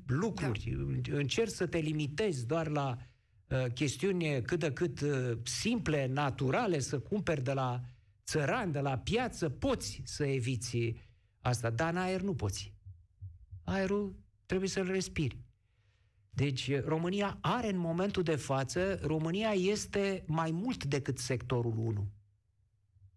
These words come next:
Speaker 1: în momentul ăsta. E mult mai rău decât în sectorul unu, da? Dar oamenii nu-și dau seama. De ce? Pentru că problema asta a poluării este încă un exemplu de, uh,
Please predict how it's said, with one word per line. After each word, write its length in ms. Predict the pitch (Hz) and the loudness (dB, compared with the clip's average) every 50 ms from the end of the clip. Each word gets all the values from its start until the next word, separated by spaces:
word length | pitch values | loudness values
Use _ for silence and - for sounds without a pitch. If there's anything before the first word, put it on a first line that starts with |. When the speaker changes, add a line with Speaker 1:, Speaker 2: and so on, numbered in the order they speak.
| _ _ _ | _ _ _
Speaker 1:
în 140 | - 120 123 | 0 2 2
momentul 500 | 120 120 117 117 123 113 107 - 120 107 | 2 2 0 0 -2 -2 -2 -2 -2 -2
ăsta. 340 | 98 - - - - - - - - _ _ _ _ _ _ _ - | -2 -2 -4 -6 -8 -8 -12 -20 -20 _ _ _ _ _ _ _ 0
E 100 | - 135 | 0 2
mult 220 | 160 226 285 254 | 2 2 0 2
mai 180 | 185 175 156 147 | 2 2 2 2
rău 140 | 139 131 | 0 0
decât 260 | 127 120 113 117 123 - | 0 0 0 0 0 0
în 80 | 123 | 0
sectorul 520 | 117 - - 113 110 - 127 117 107 107 104 | 0 0 0 -2 0 0 0 0 2 0 0
unu, 200 | 104 104 - 120 | -2 -2 -2 -2
da? 140 | 147 170 | -2 0
Dar 140 | 180 175 165 | 0 2 2
oamenii 480 | 165 185 226 240 240 240 233 233 226 202 | 2 2 2 2 0 0 0 0 0 0
nu-și 260 | 202 208 240 247 202 | 0 0 0 2 2
dau 160 | 196 240 254 240 | 2 2 2 0
seama. 520 | - - - 269 277 262 214 135 104 92 - - _ _ _ _ _ _ _ | 0 0 0 0 2 2 0 -2 -4 -4 -8 -14 _ _ _ _ _ _ _
De 220 | - - 117 139 131 | -2 0 2 2 2
ce? 220 | 123 - 262 277 | 0 -2 -2 -2
Pentru 300 | - - 208 185 170 175 | 0 0 0 0 0 0
că 120 | 151 170 | 0 0
problema 500 | 160 - 165 160 156 180 240 254 214 180 | 0 0 0 0 0 0 0 0 2 2
asta 280 | 180 196 190 185 - 156 | 0 0 -2 -2 0 0
a 80 | 143 127 | 0 0
poluării 680 | - 143 139 127 123 120 123 120 131 170 220 220 - - - _ _ _ _ _ _ _ _ - | 2 2 2 2 2 2 2 2 0 -2 -4 -6 -10 -16 -20 _ _ _ _ _ _ _ _ -2
este 560 | - 160 175 170 - - 175 180 175 175 180 | 0 0 0 0 0 0 0 2 2 0 -2
încă 280 | 185 202 240 269 - 208 | -4 -4 -2 0 2 2
un 160 | 196 175 165 | 2 2 2
exemplu 640 | 156 147 127 123 123 156 196 202 - - 170 175 170 | 2 0 0 0 0 2 0 0 0 0 0 0 0
de, 440 | 156 135 139 170 180 180 175 165 - - - - - - - _ _ _ _ _ _ _ _ _ _ _ _ _ _ _ _ _ _ _ _ _ _ _ _ _ | 0 0 0 2 2 2 0 -2 -4 -6 -10 -14 -20 -20 -20 _ _ _ _ _ _ _ _ _ _ _ _ _ _ _ _ _ _ _ _ _ _ _ _ _
uh, 460 | - 151 143 139 135 135 131 131 123 | -2 0 0 2 2 2 0 0 -2